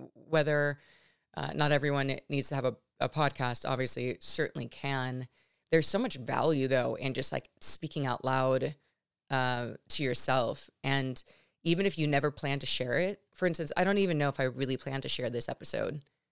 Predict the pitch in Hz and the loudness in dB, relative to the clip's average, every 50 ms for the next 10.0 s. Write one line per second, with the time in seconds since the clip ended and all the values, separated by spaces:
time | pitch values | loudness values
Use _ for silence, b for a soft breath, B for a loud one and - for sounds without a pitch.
0 | _ - 156 151 - 170 156 147 139 - 151 147 139 143 139 135 - - 135 127 | _ 0 2 4 4 4 4 4 2 2 0 0 2 2 0 0 0 0 0 0
1 | 127 123 - - - _ _ - - - 139 131 123 - - 127 131 123 127 127 | -2 -4 -6 -12 -18 _ _ -6 -2 0 0 0 0 0 2 0 2 2 0 -2
2 | 113 151 151 - _ _ _ 151 131 127 127 147 160 - _ _ - 139 - - | -2 -6 -12 -14 _ _ _ -4 -2 -2 -2 -6 -8 -10 _ _ -4 -2 0 2
3 | - - 139 - - - 139 127 123 131 131 127 - - - 165 160 156 147 143 | 2 2 0 0 -2 -2 0 2 2 2 2 0 -2 -6 0 0 2 2 2 0
4 | - 135 131 131 - - b b b b b b b b - 170 - 240 233 - | 0 0 -2 -2 -4 -8 b b b b b b b b -2 2 4 4 4 2
5 | 151 - - 160 - - - 147 135 127 131 135 135 127 139 127 127 - - 139 | -4 2 2 2 2 4 4 4 4 4 4 2 0 -2 -4 -6 -6 0 2 2
6 | 127 123 120 131 - 131 127 - - - - 147 131 - - - 131 123 127 127 | 2 2 0 -2 -4 -4 -4 -4 -8 -4 -4 -4 -4 -4 -2 0 2 4 4 4
7 | 131 135 143 151 - - 151 143 - - 156 156 160 165 - - - - - 147 | 2 2 0 0 -2 -4 -6 -4 -2 -2 0 0 0 -2 -2 -4 -4 -4 -6 -6
8 | 151 143 139 139 139 - - - 135 - 139 143 139 135 135 139 - - 127 127 | -6 -2 -2 -2 -4 -4 -10 -8 -6 -4 -4 -2 -2 -4 -4 -4 -4 -4 -4 -4
9 | - 110 - - - 131 127 131 - - 151 147 - 156 170 180 - - - | -4 -8 -8 -6 -6 -6 -4 -6 -6 -8 -8 -6 -4 -4 -4 -4 -6 -8 -12